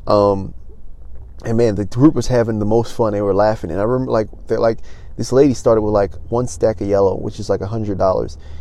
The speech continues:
And by the end, she had, like, eight hundred dollars, like, and it was all stacks of yellow. And he had, like, a big stack of purple. Like, he had, like, they went on the craziest run, just laughing and having fun.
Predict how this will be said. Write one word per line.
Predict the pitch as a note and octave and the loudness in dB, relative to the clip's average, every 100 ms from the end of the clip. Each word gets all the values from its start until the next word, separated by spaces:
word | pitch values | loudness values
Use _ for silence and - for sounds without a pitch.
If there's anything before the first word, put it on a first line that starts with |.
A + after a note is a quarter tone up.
| - - | -6 -2
And | G#2 | 2
by | B2 | 2
the | A2+ A2 | 4 2
end, | B2+ A2+ | 2 -2
she | - | -4
had, | A2+ | -2
like, | G#2 F#2+ - | 0 -2 -4
eight | B2 G#2 | -6 -4
hundred | C3 A#2+ A2 G#2+ - - - | -4 -2 -2 -4 -8 -10 0
dollars, | G#2+ G#2+ G2+ G2+ - | 4 4 4 -2 -2
like, | G#1+ - - - - - - - | -2 -4 -10 -16 -14 -14 -12 -10
and | C3+ C3+ | -2 2
it | B2 | 4
was | A2 | 8
all | B2 B2+ | 8 8
stacks | - A2+ A2 - | 6 4 4 2
of | G2+ | 0
yellow. | G#2+ F#2+ F#2 | 4 4 0
And | G2+ | -4
he | A2+ C3 | -4 -2
had, | A#2+ G2+ | 2 2
like, | E2 E2+ | 2 -2
a | - - | -8 -4
big | B2+ A#2 | 0 0
stack | - G#2+ F#2 | 0 -2 0
of | |
purple. | F2 B2+ A#2 | -2 -2 0
Like, | G#2 G2 - - - - | -2 -2 -6 -12 -12 -4
he | - F3 | 0 0
had, | C#3 B2+ - | 2 0 2
like, | A#2+ A#2 | 2 6
they | C#3+ | 6
went | D3+ C#3+ | 6 4
on | B2+ | 2
the | |
craziest | G2+ - C#3 C3+ B2 A#2 | -2 -4 -4 -2 -4 -2
run, | A#2+ | -2
just | G2+ G2+ - | -2 -4 0
laughing | A2 G#2+ - | 0 0 -4
and | A2+ | -4
having | G#2+ A2 | -2 -2
fun. | - G#2+ | 0 0